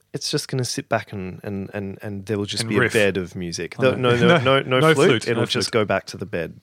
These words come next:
Speaker 1: So the flute is always gonna play that melody, um, every single time. But then if you, you can actually,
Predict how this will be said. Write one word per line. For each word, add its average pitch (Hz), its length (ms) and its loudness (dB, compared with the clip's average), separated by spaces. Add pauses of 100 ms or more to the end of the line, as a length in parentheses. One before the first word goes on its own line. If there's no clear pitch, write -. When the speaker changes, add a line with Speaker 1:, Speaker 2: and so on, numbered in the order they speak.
(180)
Speaker 1:
So 110 200 -2
the 98 100 -4
flute 107 320 -4 (100)
is 110 160 -8
always 98 360 -2
gonna 87 160 -12
play 92 240 -8
that 90 180 -8
melody, 85 480 -8 (220)
um, 82 480 -10 (580)
every 101 220 -4
single 92 200 -8
time. 85 280 -8 (480)
But 120 140 -2
then 147 440 2
if - 260 -6
you, 110 540 -2
you 139 220 -4
can 165 120 2
actually, 156 400 0